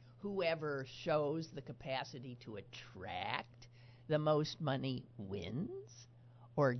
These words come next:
gains our attention? Anyway, uh, b-, back to Beth. Sorry, Beth, I keep interrupting your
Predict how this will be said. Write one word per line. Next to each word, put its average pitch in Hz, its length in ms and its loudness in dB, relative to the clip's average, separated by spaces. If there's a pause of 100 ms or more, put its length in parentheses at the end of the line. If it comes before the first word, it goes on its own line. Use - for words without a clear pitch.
(280)
gains 131 460 4
our 123 180 6
attention? 123 640 -2 (2250)
Anyway, 147 600 10 (100)
uh, 131 640 10
b-, 156 160 2
back 113 240 4
to - 60 -6
Beth. 110 240 0 (100)
Sorry, 107 260 -4
Beth, 110 220 -2
I 110 80 -2
keep 113 220 -6
interrupting 107 560 -6
your - 200 -12